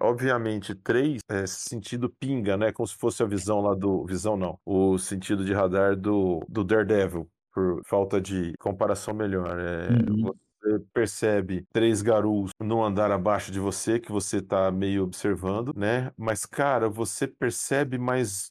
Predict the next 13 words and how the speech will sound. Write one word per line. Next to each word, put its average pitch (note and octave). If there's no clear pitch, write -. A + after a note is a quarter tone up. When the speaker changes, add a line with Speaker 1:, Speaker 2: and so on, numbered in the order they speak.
Speaker 1:
dois D#3
contatos -
próximos A2+
de F#2+
você, G2
mais B2
próximos A#2+
do A#2
que A#2+
você A#2+
gostaria. A2+
Agora, G#2
é, G2+